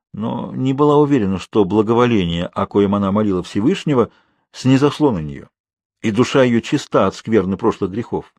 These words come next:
Груз их так велик. В молодости она совершала грехи, о которых даже страшно подумать. Это были такие ужасные прегрешения, что она стыдилась признаться в них даже на исповеди.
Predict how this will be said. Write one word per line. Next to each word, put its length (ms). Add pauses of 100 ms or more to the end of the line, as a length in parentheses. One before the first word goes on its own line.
(100)
Груз 440
их 100 (140)
так 280
велик. 500 (960)
В 220
молодости 720 (720)
она 300
совершала 540
грехи, 440
о 140
которых 320
даже 300 (140)
страшно 580
подумать. 560 (480)
Это 180
были 160
такие 280
ужасные 640
прегрешения, 800 (600)
что 280
она 260
стыдилась 560
признаться 480
в 60
них 140
даже 220
на 120
исповеди. 460